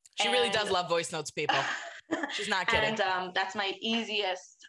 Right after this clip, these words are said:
Speaker 2: way of communicating, honestly. Um, we have a website. We would love for people to go read the information that we offer. Um, we will be offering a lot more resources and services through the website soon, so stay tuned for that.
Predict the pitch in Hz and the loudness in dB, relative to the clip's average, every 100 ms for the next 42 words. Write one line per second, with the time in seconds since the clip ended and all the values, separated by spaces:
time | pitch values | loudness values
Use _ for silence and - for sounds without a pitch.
0 | _ 190 196 175 180 180 - 196 190 175 | _ -4 0 0 -2 -6 -8 -8 -8 -6
1 | 170 160 175 180 196 196 220 240 285 277 | -6 -6 -4 -2 -2 -6 -2 -2 -2 -4
2 | - - _ 196 190 196 180 190 190 _ | -16 -16 _ -2 0 0 -2 -8 -16 _
3 | _ _ _ _ _ _ _ _ _ _ | _ _ _ _ _ _ _ _ _ _
4 | _ _ - - 196 214 196 190 185 - | _ _ -18 -10 -6 -2 -2 -2 -4 -4
5 | 196 208 226 208 190 185 185 185 185 - | -4 -4 -4 -6 -6 -2 -2 -2 -10 -10
6 | 196 185 185 185 - 185 190 185 180 180 | -8 -4 -4 -6 -8 -6 -6 -2 -2 -4
7 | 185 185 180 - - 190 185 185 180 - | -6 -8 -10 -12 -10 -10 -8 -10 -10 -10
8 | 180 - - 214 214 220 226 - - - | -10 -4 -2 -2 0 0 0 -6 -20 -20
9 | - - 185 185 185 170 - 185 180 185 | -8 -6 -4 -4 -6 -4 -2 -2 -2 -4
10 | - 185 180 180 185 190 185 190 196 - | -4 -4 0 0 -2 -2 -4 -2 -4 -4
11 | 190 190 180 180 185 180 175 - - 185 | -6 -6 -12 -8 -4 -4 -6 -12 -6 -6
12 | 185 98 196 - - - - 202 254 294 | -2 -4 -4 -6 -6 -8 -2 -2 -2 -6
13 | - - 185 - - 190 - 180 - 101 | -6 -4 -4 -8 -8 -8 -8 -12 -8 -2
14 | 117 120 | 0 0